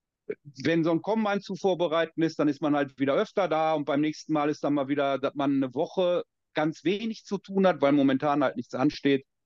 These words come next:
Ähm, aber wie gesagt, wir, wir, wir arbeiten alle Hand in Hand und, äh, der Max, äh, Parz ist halt ein sehr erfahrener Mann.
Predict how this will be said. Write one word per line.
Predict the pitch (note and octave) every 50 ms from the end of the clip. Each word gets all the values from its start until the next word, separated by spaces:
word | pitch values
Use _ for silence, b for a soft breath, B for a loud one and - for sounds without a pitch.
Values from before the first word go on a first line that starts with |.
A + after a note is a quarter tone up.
| _ _ _ _ _ -
Ähm, | B2+ B2 B2 A#2+ A#2+ A#2 -
aber | - A#2 B2 A#2+ A#2
wie | B2
gesagt, | A#2+ A2 A2+ A2 _ -
wir, | G2 G2+ G2+ G2+ F#2+
wir, | G2 G#2+ G#2 G#2 G2+
wir | G#2+ G#2+ A#2
arbeiten | B2+ C#3 C#3 D3 C#3+ C#3+ - B2+ C3
alle | - C#3 C#3 C3+
Hand | B2+ C#3+ D#3+ C#3
in | C3 A#2+ B2
Hand | C3+ D3+ E3 -
und, | - C3 C3+ C3 -
äh, | - A2+ A#2 A2+
der | A#2 A#2
Max, | A#2 C3+ D#3 - - - - - - - _ _ _ _ -
äh, | - C#3 C3+ C3 C3+ C3 B2+ B2 A2+ -
Parz | - C#3 C#3 C#3+ D3 - -
ist | C#3 C3+ -
halt | D3 C#3 C#3+ C3+ - - _ _ _ _ _ _ -
ein | - C3 C#3
sehr | B2+ D3 C3+
erfahrener | C3 B2+ - - D#3 F3 F#3+ G3 F#3+ G3+ G3 F#3+
Mann. | F#3 F#3 F#3 F#3 F#3+ F#3+ F#3+ F#3+ F#3